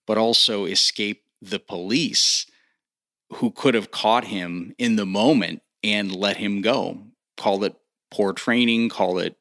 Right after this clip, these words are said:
not caring, call it homophobia based on the particular incident when they, that somebody they thought it was his lover get away and he convinced them that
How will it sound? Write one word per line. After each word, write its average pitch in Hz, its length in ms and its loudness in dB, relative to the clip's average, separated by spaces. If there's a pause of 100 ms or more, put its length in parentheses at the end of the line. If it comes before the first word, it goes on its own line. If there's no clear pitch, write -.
not 87 380 -4
caring, 107 340 0
call 95 220 -2
it 85 60 -2
homophobia 104 760 0
based 92 260 0
on 95 340 -6
the 95 140 -6 (140)
particular 95 280 -4
incident 101 360 -2
when 90 100 -4
they, 95 180 -2
that 90 260 -4 (120)
somebody 95 280 0
they 95 140 -2
thought 90 220 0
it 87 60 -8
was 104 120 -4
his 101 200 -4
lover 110 360 0 (420)
get 113 100 0
away 104 260 2
and 95 80 -4
he 104 120 -2
convinced 101 520 -2
them 95 240 -4
that 92 220 -4